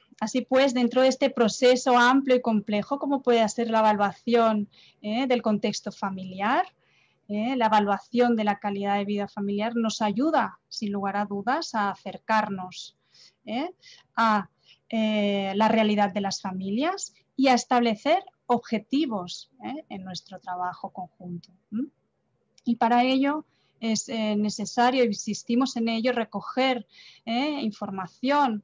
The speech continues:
sobre diferentes aspectos de la vida familiar que pueden ser observados, eh, o medidos, evaluados a través de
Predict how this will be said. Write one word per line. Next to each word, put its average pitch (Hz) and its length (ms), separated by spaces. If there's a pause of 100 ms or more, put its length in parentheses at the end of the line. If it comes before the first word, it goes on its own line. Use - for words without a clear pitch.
(220)
sobre 208 460
diferentes 208 600
aspectos 233 520
de 196 100
la 190 120
vida 202 240
familiar 202 600 (160)
que 240 120
pueden 214 260
ser 220 260
observados, 220 1080 (320)
eh, 233 200
o 233 100
medidos, 220 600
evaluados 208 720
a 214 100
través 247 600
de 202 400